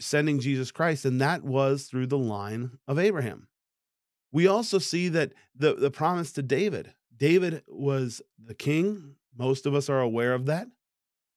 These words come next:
But I just want to kind of reveal this. God made a promise that he would have an everlasting kingdom in the Davidic covenant. And yet God fulfilled it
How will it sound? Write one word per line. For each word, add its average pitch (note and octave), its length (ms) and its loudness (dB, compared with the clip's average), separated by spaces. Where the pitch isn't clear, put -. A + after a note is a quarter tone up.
But E3+ 240 0
I F3 140 2
just G#3 240 0
want G#3 180 2
to A3 40 -4
kind F3 220 -2
of D#3 80 -2
reveal E3 380 0
this. - 420 -6
God G#3+ 340 0
made F#3+ 140 4
a D#3 60 -4
promise D#3 300 -4
that - 120 -8
he F3 220 -4
would E3 120 0
have C#3+ 440 -2
an F3 240 -2
everlasting C#3+ 720 0
kingdom B2 540 -6
in E3 120 0
the E3+ 80 4
Davidic C3+ 380 0
covenant. F#3+ 380 -2
And D#3+ 240 2
yet D#3 280 0
God B2 320 0
fulfilled F3+ 500 0
it C3+ 140 -2